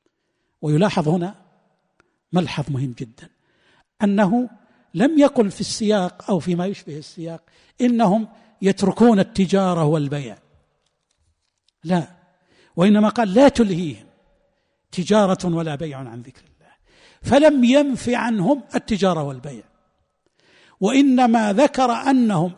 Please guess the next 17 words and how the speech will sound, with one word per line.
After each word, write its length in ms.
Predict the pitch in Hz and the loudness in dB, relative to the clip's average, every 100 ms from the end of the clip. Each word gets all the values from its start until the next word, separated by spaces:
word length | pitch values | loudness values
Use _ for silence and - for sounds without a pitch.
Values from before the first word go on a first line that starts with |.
| 254 | 0
إذا 360 | 262 254 247 | 2 4 2
باعوا 580 | 185 247 220 175 156 135 | 4 4 4 0 -8 -6
وتاجروا 880 | 151 240 247 285 277 269 277 285 277 - - _ _ | 0 0 2 0 2 2 2 2 -2 -4 -18 _ _
لا 320 | 151 151 247 240 | -6 2 4 4
تلهيهم 800 | - 226 208 208 254 226 214 202 | 2 0 0 0 0 0 -2 -4
تجارتهم 920 | 226 190 208 202 240 240 214 196 196 | -6 -2 0 0 -2 -2 -4 -4 -4
ولا 380 | 208 254 247 226 | -2 0 2 0
بيعهم 800 | 202 262 247 262 254 294 349 247 - - | -2 -4 -4 0 4 2 2 -10 -12 -12
عن 140 | 160 | -10
ذكر 240 | 147 - - | -8 -12 -20
الله. 240 | _ _ _ _ _ _ | _ _ _ _ _ _
وهذه 260 | 196 202 190 | -12 -10 -8
صفة 260 | - 208 185 | -10 -10 -12
الرجال، 360 | 156 147 196 175 _ _ _ - | -10 -12 -14 -20 _ _ _ -4
صفة 260 | 254 226 226 | 0 0 2
المؤمن 360 | 202 262 202 | 0 0 -2
حقا. 440 | 180 226 - - | -4 -12 -16 -20